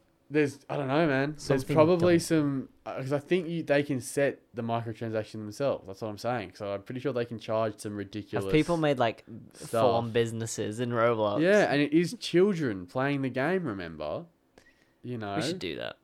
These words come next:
Speaker 1: <laughs> We should,
Speaker 2: <laughs>
Speaker 1: we should scam children by
Speaker 2: Can we make a
Speaker 1: making a
Speaker 2: cult
Speaker 1: Roblox
Speaker 2: in
Speaker 1: server.
Speaker 2: Roblox? Can we make a cult in Roblox? <coughs> Bless you.
Speaker 1: Thank you. I coughed. I didn't sneeze,
Speaker 2: I
Speaker 1: but thank
Speaker 2: know.
Speaker 1: you.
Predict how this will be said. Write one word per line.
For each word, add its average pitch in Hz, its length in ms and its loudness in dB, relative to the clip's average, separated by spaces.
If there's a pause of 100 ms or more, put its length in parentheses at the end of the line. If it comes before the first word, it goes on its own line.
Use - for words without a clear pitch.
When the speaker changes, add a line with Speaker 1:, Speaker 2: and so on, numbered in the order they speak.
(640)
Speaker 1:
<laughs> - 80 -14
We 214 120 4
should, 151 260 -4 (100)
Speaker 2:
<laughs> 175 760 8
Speaker 1:
we 156 100 4
should 151 200 -2
scam 135 580 -2
children 113 500 -4
by 110 40 -16
Speaker 2:
Can 117 80 -2
we 135 120 -2
make 202 140 -4
a - 20 -6
Speaker 1:
making 110 140 -6
a - 20 -12
Speaker 2:
cult 123 240 2
Speaker 1:
Roblox 101 140 -2
Speaker 2:
in 113 100 -4
Speaker 1:
server. 98 320 -4
Speaker 2:
Roblox? - 480 -6 (1600)
Can 151 120 -6
we 156 60 0
make 185 140 -2
a 147 40 -8
cult - 360 0
in 117 120 -4
Roblox? 110 600 -2 (140)
<coughs> - 1000 -8
Bless 311 320 -6
you. 120 180 -10 (260)
Speaker 1:
Thank 135 220 -6
you. 92 140 -10 (240)
I 104 60 -10
coughed. - 460 -4
I - 40 -14
didn't 107 240 -10
sneeze, 92 400 -4
Speaker 2:
I 113 80 -6
Speaker 1:
but 113 80 -4
thank - 140 -6
Speaker 2:
know. - 60 -10
Speaker 1:
you. 80 140 -8